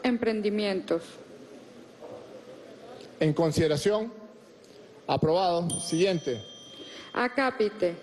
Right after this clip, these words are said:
Speaker 1: Capítulo uno. Disposiciones generales.
Speaker 2: En consideración el acápite. Aprobado. Siguiente.
Speaker 1: Epígrafe. Objetivo.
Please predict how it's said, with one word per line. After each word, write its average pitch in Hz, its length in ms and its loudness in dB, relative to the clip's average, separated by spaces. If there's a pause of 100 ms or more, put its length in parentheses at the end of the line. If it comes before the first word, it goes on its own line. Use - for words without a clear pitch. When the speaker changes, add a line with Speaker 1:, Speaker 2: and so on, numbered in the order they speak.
(120)
Speaker 1:
Capítulo 262 640 4
uno. 214 440 0
Disposiciones 247 1200 2
generales. 220 960 2 (1500)
Speaker 2:
En 156 160 4
consideración 151 640 2
el 175 80 2
acápite. 185 540 2 (260)
Aprobado. 143 640 2
Siguiente. 156 480 2 (640)
Speaker 1:
Epígrafe. 226 960 2 (100)
Objetivo. 233 920 2